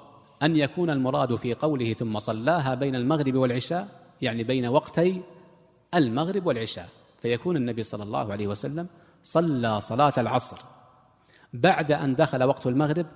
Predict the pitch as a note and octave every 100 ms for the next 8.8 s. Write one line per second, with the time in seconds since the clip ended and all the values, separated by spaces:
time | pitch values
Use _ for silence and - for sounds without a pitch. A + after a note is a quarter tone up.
0 | - - - A2 - D3 C3 C3 B2 B2+
1 | B2 A2+ C#3 - A2 C3+ D3+ - - -
2 | _ - A2 A2 - E3 F3+ - - _
3 | _ - A2+ G3 - C3+ A2 A2 G2+ F#2
4 | F2 E2 - - _ _ _ _ _ _
5 | _ _ - A2 C3 C3 C#3+ C3+ B2 C#3+
6 | A#2+ A#2+ A2 G#2 B2+ A2 G#2 G2+ A2+ B2+
7 | F#3 - - - _ _ - A2 G2 D3+
8 | F3 F#3 D3+ F#2+ E2 - -